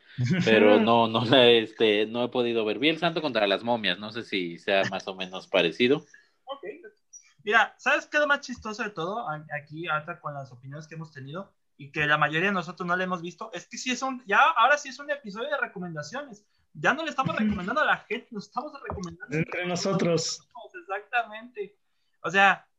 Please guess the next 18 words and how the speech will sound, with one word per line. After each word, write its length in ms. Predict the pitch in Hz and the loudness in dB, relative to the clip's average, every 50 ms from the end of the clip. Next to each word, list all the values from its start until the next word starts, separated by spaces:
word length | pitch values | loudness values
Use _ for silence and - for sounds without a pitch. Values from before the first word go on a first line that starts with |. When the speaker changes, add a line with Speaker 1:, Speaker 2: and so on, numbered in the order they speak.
| _ _ _ _ _ _ _ | _ _ _ _ _ _ _
Speaker 3:
qué 240 | - 269 320 320 277 | -2 0 2 2 2
bonito 480 | 226 208 190 185 185 214 254 247 240 | 2 2 0 2 0 0 -2 -2 -4
episodio 320 | 208 208 170 160 175 190 202 | -4 -4 -6 -8 -4 -4 -4
estamos 280 | 196 208 202 202 202 | -2 -2 -4 -4 -4
teniendo, 300 | - 165 147 160 180 185 | -6 -10 -10 -8 -6 -6
amigos. 340 | 175 165 156 143 143 139 - | -6 -6 -8 -10 -12 -14 -12
Qué 160 | - 208 226 | -8 -6 -6
bonito 280 | 240 226 214 214 208 220 | -6 -6 -8 -8 -8 -10
episodio, 360 | 208 - 165 - 196 202 196 | -10 -10 -12 -10 -4 -4 -4
apenas 220 | - - 202 190 202 | 0 0 0 0 0
Speaker 1:
Ujú. 80 | 220 | -2
Speaker 3:
vamos 100 | 220 196 | -4 -8
a 60 | 202 | -8
la 100 | 185 156 | -8 -8
mitad. 300 | 139 135 135 _ 175 175 - - - _ _ _ _ _ | -8 -12 -14 _ -6 -6 -6 -6 -12 _ _ _ _ _
<laughs> 400 | 330 330 330 311 277 254 - _ | -20 -20 -20 -20 -20 -20 -20 _
Así 360 | - 175 165 160 196 202 202 | -6 -6 -4 -4 -6 -6 -6
que, 340 | - 220 208 190 175 - | -4 -4 -4 -4 -4 -8